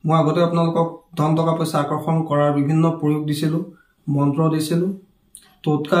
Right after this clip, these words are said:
দিছিলোঁ বা বাস্তুৰ উপায় দিছিলোঁ। আজি মই আপোনালোকক দিবলৈ আগবাঢ়িছোঁ ধন আকৰ্ষণৰ ছুইচ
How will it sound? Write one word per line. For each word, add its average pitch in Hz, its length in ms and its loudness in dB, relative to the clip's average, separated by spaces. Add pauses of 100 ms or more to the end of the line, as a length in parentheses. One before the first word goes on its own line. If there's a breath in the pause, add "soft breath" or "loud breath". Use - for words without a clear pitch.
দিছিলোঁ 165 360 -2 (840 soft breath)
বা 147 60 2 (100)
বাস্তুৰ 139 400 2
উপায় 160 240 0
দিছিলোঁ। 180 300 0 (560 soft breath)
আজি 151 280 4
মই 202 160 6
আপোনালোকক 185 440 -2 (1900 loud breath)
দিবলৈ 170 340 4
আগবাঢ়িছোঁ 180 460 -2 (340)
ধন 160 260 2
আকৰ্ষণৰ 170 460 0 (680)
ছুইচ 180 220 4